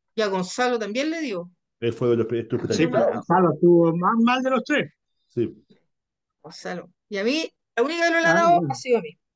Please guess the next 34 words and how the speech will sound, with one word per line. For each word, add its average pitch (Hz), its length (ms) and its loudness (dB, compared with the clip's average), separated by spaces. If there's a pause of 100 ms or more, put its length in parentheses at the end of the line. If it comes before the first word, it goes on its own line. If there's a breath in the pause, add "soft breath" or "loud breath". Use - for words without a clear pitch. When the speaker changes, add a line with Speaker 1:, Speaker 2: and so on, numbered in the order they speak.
(1500 soft breath)
Speaker 1:
A 226 60 -2
la 254 100 4
única 339 240 -2
que 311 80 -4
fuma, 185 420 0
no - 0 -
Speaker 3:
Gonzalo 262 160 2
Speaker 1:
le 240 60 2
ha - 20 -2
Speaker 3:
es 190 60 -2
el 190 60 0
Speaker 1:
dado. 180 100 0
Speaker 3:
Lázaro 247 440 -2
del, 226 260 -4
del 214 160 -4
grupo. 208 380 -8
Speaker 2:
<laughs> - 1080 -10
Speaker 1:
A 240 100 -2
la 294 100 2
única 370 240 0
que 330 100 -6
no, 320 60 -6 (120)
que 302 120 -6
fuma 392 280 -2
no 349 120 -2
le 339 60 -6
ha 254 100 -2
dado. 180 280 -6 (140)
Speaker 2:
No 120 100 -4
le 123 60 0
ha 117 60 0
Speaker 1:
Bueno. 101 100 -4
Speaker 2:
dado. 76 160 -20 (720)
Bueno. 107 380 -6